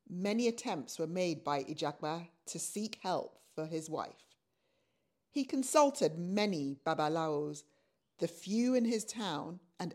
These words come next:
elsewhere, spending money and sweat,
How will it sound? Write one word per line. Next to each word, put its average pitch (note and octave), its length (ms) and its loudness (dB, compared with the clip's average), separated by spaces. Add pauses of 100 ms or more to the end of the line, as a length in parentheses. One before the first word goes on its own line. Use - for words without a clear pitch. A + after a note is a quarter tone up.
elsewhere, G3+ 680 6 (440)
spending B3 680 4
money A3+ 480 2
and F3 160 -4
sweat, - 640 -4